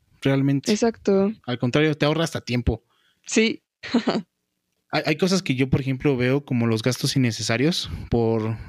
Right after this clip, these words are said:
Speaker 1: como te digo, viajar, por ejemplo, tanto para comprar el mismo producto, porque supuestamente allá te lo van a dar, no sé, cinco pesos más barato, pero no estás considerando a lo mejor también el gasto que hiciste para llegar hasta ese lugar y comprar el producto.
Speaker 2: Claro, y te
Speaker 1: Entonces,
Speaker 2: sale igual.
Speaker 1: también,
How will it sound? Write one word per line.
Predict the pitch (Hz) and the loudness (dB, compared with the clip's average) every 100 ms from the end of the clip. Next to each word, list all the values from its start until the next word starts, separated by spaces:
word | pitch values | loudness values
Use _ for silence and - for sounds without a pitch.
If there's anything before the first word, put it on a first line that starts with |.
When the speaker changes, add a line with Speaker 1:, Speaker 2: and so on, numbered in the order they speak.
| - | -8
Speaker 1:
como | - 120 113 | -2 -2 0
te | 117 | 0
digo, | 123 113 110 - | 0 -2 -6 -4
viajar, | 113 110 - 123 123 | -2 -2 -2 -2 -4
por | 113 | -8
ejemplo, | 110 120 113 113 | -4 -6 -4 -6
tanto | 110 120 127 127 127 | -4 -2 -2 -2 -2
para | 110 101 101 98 107 _ _ _ - | -2 -2 -4 -6 -10 _ _ _ -6
comprar | 123 117 131 | -2 0 0
el | 139 | 0
mismo | 139 143 | 0 0
producto, | 117 107 117 - 208 - _ - - - | 0 0 0 -2 -2 -6 _ -20 -20 -4
porque | 131 - 127 | -4 0 -2
supuestamente | 131 120 147 147 151 147 147 | 0 0 0 2 2 2 2
allá | 143 | 0
te | 139 | 2
lo | 131 | 2
van | 135 | 2
a | |
dar, | 131 131 127 | 2 0 0
no | 135 | 0
sé, | 139 135 | 2 0
cinco | 127 143 135 139 | 0 -2 -2 0
pesos | 139 135 | 0 2
más | 131 127 | 0 2
barato, | 123 120 143 202 - _ _ _ _ | 0 0 0 -2 -6 _ _ _ _
pero | 123 123 | 0 2
no | 131 | 2
estás | 139 147 139 | 2 0 -2
considerando | 139 120 110 127 | 0 0 0 0
a | 123 | 0
lo | |
mejor | 113 110 - | -2 -4 -2
también | 123 120 | 0 0
el | 113 | 0
gasto | 117 - | -4 -4
que | 120 107 | -6 -4
hiciste | 123 - | -4 -4
para | 123 104 | -4 -4
llegar | 98 107 117 - | -2 -4 -4 -6
hasta | 104 - 113 | -8 -4 -4
ese | 110 | -2
lugar | 104 110 110 | -2 -2 -2
y | |
comprar | - 95 - 107 101 | -6 -6 -4 -2 -2
el | 101 | -4
producto. | - 107 147 - - - _ - | -4 0 0 -2 -10 -14 _ -2
Speaker 2:
Claro, | 226 233 214 | 2 4 2
y | |
te | |
Speaker 1:
Entonces, | 208 190 220 | 2 2 2
Speaker 2:
sale | 220 208 | 4 4
igual. | 208 240 240 | 4 2 2
Speaker 1:
también, | 170 214 233 | 2 2 2